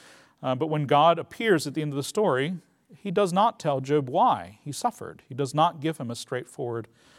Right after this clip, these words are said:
explanation. Um, he simply says, essentially, "I am the one who created all things. I am God Almighty.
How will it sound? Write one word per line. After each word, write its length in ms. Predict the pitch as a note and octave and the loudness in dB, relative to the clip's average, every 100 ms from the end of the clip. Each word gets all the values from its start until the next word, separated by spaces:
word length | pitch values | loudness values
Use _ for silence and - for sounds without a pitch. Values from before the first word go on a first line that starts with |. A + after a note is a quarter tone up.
| _ _ - | _ _ -6
explanation. 960 | B2+ - - A#2+ A2 E3 - - F#2 G2 _ E3 | -6 -6 -12 -12 -6 -4 -4 -8 -16 -20 _ -16
Um, 140 | A2+ | -16
he 120 | G2 A2+ | -14 -12
simply 400 | - C3+ B2 G#2+ | -8 -8 -8 -10
says, 540 | - A#2 B2+ C#3+ - _ _ _ | -8 -6 -4 -6 -8 _ _ _
essentially, 680 | A2 - G3+ - G#2 G#2+ C3+ - _ _ _ _ _ | -10 -2 0 -2 -8 -8 -10 -12 _ _ _ _ _
"I 160 | B2 D#3 | 2 4
am 160 | E3 | 2
the 80 | C#3 | -2
one 240 | A#2 A#2 | -2 -2
who 100 | C3 | -4
created 340 | B2 C3 A#2 A2 | -8 -6 -6 -4
all 140 | A2 | -6
things. 400 | - A#2 C#3+ D3+ - | -8 -8 -8 -8 -2
I 180 | B2+ D#3+ | 2 2
am 160 | D#3+ | 0
God 240 | C3 A2+ G#2 | -2 -2 -4
Almighty. 560 | G#2 G2+ G2 A2 D3+ | -10 -12 -12 -10 -10